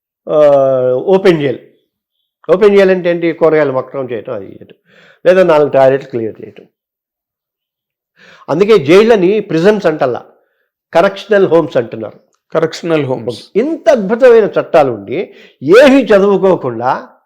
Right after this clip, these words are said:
Speaker 1: ఎవడికి వాడు మాట్లాడితే ఏమైపోవాలా ఈ సమాజం? Even now I am telling it to you. ఇప్పుడు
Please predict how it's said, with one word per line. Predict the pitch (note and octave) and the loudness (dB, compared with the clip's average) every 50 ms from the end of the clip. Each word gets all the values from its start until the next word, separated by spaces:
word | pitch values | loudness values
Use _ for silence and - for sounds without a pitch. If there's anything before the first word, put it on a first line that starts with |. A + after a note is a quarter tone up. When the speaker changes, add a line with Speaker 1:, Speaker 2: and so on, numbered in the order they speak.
| _ _ _ _ _ _ - | _ _ _ _ _ _ -2
Speaker 1:
ఎవడికి | D3+ E3 E3+ F#3 F#3 E3+ E3+ D#3+ D#3 D3 | 0 2 4 4 4 2 2 0 -2 -4
వాడు | C#3 B2 C3 E3 G#3 B3 A3 | -2 0 2 2 4 4 4
మాట్లాడితే | G3+ F#3+ F3+ E3 - - D#3 C#3 B2 - - B2 A#2+ D#3+ G#3+ C4 - _ _ _ _ _ _ _ _ - | 2 2 0 0 -2 -2 -4 -4 -4 -4 -6 -6 -6 -6 -8 -8 -12 _ _ _ _ _ _ _ _ -10
ఏమైపోవాలా | - B2+ E3 G3+ A3+ G#3+ G3 G3+ E3+ D3 C3 C3 B2+ A#2+ A#2 A2+ A2+ G#2+ G#2+ _ _ _ _ _ - | -4 0 2 4 4 4 2 0 -2 -4 -4 -4 -4 -6 -6 -8 -10 -12 -14 _ _ _ _ _ -16
ఈ | A#2 A#2+ A#2+ A2+ A2 A2 A2 G#2+ G#2+ G#2+ G2+ - | -12 -12 -10 -10 -10 -12 -12 -14 -16 -18 -18 -16
సమాజం? | - A#2+ A2+ A2+ A2+ G#2+ G2+ G#2 G2 G2+ _ _ _ _ _ _ _ _ _ _ _ _ _ _ _ _ _ _ _ _ _ _ _ _ _ _ _ _ _ _ _ _ _ _ _ _ _ _ _ _ - | -14 -12 -12 -12 -12 -14 -16 -18 -20 -20 _ _ _ _ _ _ _ _ _ _ _ _ _ _ _ _ _ _ _ _ _ _ _ _ _ _ _ _ _ _ _ _ _ _ _ _ _ _ _ _ -4
Even | A#3 C#4 C#4+ D#4 C#4+ | -2 0 0 0 0
now | B3+ A#3 A#3+ C#4 C#4+ C#4+ C#4 | 0 -2 -2 0 0 2 0
I | B3 | 0
am | A3+ | 0
telling | G#3+ A#3+ A3+ A#3 A#3 A#3 | -2 -4 -6 -6 -8 -10
it | A3 A3 - - | -12 -14 -18 -18
to | F#3+ F3 | -20 -18
you. | F3 F3+ F3+ _ _ _ _ _ _ _ _ _ _ _ | -20 -20 -20 _ _ _ _ _ _ _ _ _ _ _
ఇప్పుడు | _ - D3+ | _ -8 -2